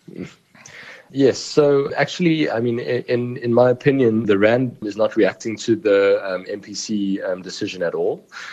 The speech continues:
What we've seen today, um, in other emerging markets is a rate cut from Turkey, resulting in a significant volatility in the lira. That has then spilled over into wider emerging market F X,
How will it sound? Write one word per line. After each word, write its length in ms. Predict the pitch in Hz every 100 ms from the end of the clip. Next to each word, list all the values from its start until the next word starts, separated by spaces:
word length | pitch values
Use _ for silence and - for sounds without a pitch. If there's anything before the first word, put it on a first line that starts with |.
| -
What 220 | - 104
we've 160 | 107 98
seen 340 | - 117 110
today, 680 | 110 95 90 95 95 92 90
um, 240 | 90 87 90
in 120 | 87
other 460 | 107 110 110 104 92
emerging 400 | 87 87 87 87
markets 460 | 85 82 - - -
is 220 | 85 82 95
a 60 |
rate 260 | 90 95 -
cut 200 | - 104
from 280 | - 104 92
Turkey, 560 | - 107 - 90 90 - - - -
resulting 600 | 90 87 92 92 - 101
in 420 | 98 95 92 90 85
a 100 | 90
significant 600 | - 101 101 113 104 92
volatility 580 | 80 85 - 90 - 90
in 120 | 82
the 60 |
lira. 440 | 78 78 82 - - _ - - - -
That 260 | 107 110
has 460 | - 104 98 87 -
then 380 | - 92 87 82
spilled 300 | - 120 101
over 280 | 101 101 87
into 420 | 95 92 87 101
wider 280 | 87 95 101
emerging 400 | 87 87 90 90
market 280 | 82 80
F 240 | 85 82 -
X, 460 | 120 113 - -